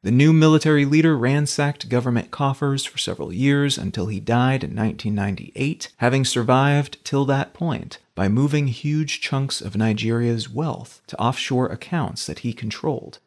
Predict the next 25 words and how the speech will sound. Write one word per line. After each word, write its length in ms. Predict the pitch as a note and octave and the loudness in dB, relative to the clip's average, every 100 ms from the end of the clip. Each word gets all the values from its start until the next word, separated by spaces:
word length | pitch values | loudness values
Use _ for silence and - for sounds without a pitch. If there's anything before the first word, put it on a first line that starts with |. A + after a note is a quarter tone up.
| _ | _
and 120 | F2 G#2+ | 0 2
then 120 | A2 | 4
bribing, 580 | G#2+ B2 C3+ D3+ D3+ D3 | 4 4 4 0 -2 -4
arresting, 720 | G2 G2+ B2+ - - C3+ C3+ - | -8 -2 -2 -2 -4 -4 -6 -10
and 180 | - F#2+ | -6 -6
threatening 600 | - - F3 - - - | -6 -4 -4 -2 -10 -12
generals 600 | D#2+ A#2 D3+ - G1+ - - | -6 -2 0 -2 -8 -12 -2
and 220 | A2+ C3 | -2 -2
politicians 840 | - C3 C3 F3 - - A2 - - _ | -4 -2 -2 -2 -4 -8 -12 -14 -16 _
who 80 | A2+ | 2
might 200 | D3+ C#3+ | 4 6
have 80 | |
otherwise 440 | C3+ C3 B2+ B2+ B2 | 4 6 4 4 2
launched 480 | A2+ B2 B2 - - _ | 0 0 -2 -6 -16 _
their 200 | A2+ A2 | -2 0
own 260 | D#3 F3+ E3 | 2 2 0
coups 520 | - - - - - - | -4 -8 -8 -10 -10 -12
against 420 | F#2 F#2+ F#2+ - | -6 -6 -6 -6
him. 320 | - D#3+ - - _ _ _ | -4 -4 -6 -18 _ _ _
His 240 | A#2+ A2 | -2 -2
successor 720 | - - - G#3+ - - A2 A#2 | -2 -6 0 0 0 -4 -8 -8
in 120 | - G#2 | -2 0
the 60 | |
military 500 | A#2+ D3+ D#3 D3 C#3+ | 4 4 4 2 0
leadership 600 | D3 G3+ B2 - - - | 2 0 0 -4 -8 -12